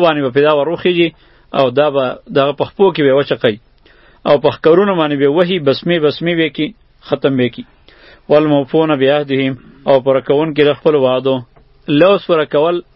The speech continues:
دا د صحیح مؤمن مسلمان علامه ده. او کم یو سړی چې وعده نه پوره کوي، نو دا د منافق علامه ده. حدیث کې راځي، د منافق درې علامې ښودلی شوي دي. کله چې خبرې کوي،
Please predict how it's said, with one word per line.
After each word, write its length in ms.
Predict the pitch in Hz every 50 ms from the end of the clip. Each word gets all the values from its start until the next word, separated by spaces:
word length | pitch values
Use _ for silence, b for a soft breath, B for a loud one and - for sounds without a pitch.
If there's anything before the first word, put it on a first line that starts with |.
| - 147
دا 100 | 160 156
د 80 | 151 143 - -
صحیح 180 | 165 156 185
مؤمن 320 | 180 160 147 143 160 160 156
مسلمان 520 | 147 135 117 - 135 127 131 147 143 135
علامه 420 | 123 113 117 117 120 117 123 120
ده. 100 | 107 98 - _ _ _ _ b b b b b b b b b - -
او 160 | 151 147 135
کم 260 | - - 208 208 202
یو 200 | 190 180 160 156 147 120 _ _ - - - -
سړی 240 | 151 151 180 190 185
چې 140 | - - 190 180 170
وعده 400 | 151 139 139 123 123 131 156 175
نه 100 | 180 180
پوره 260 | 151 - 175 165 165
کوي، 220 | - - 170 165 175 - _ - -
نو 100 | 151 131
دا 160 | 147 160 160 156
د 60 | 147
منافق 540 | 139 135 131 127 123 120 - 160 - - 127
علامه 280 | 117 120 117 117 113 104
ده. 100 | - - _ _ _ _ _ -
حدیث 240 | 120 123 147 160 147 -
کې 100 | - 156 151
راځي، 240 | 147 147 160 165 165 b b b b b b b b b -
د 100 | 196 147 143 131 127 131
منافق 400 | 143 151 143 143 143 - 185 180 - 147
درې 200 | 139 147 175 175 147 139
علامې 300 | 131 135 131 151 156 147 -
ښودلی 300 | 143 131 131 123 123 117
شوي 260 | - - 147 135 117
دي. 80 | 104 - - _ _ _ _ _ _ _ _ _ _ _ _ _ _ _ _ _ _ _ _ _ _ _ b b b b b b _ -
کله 160 | 151 151 160 151
چې 120 | 131 156
خبرې 400 | 131 - 143 139 151 156 156 139 - -
کوي، 180 | 175 170 156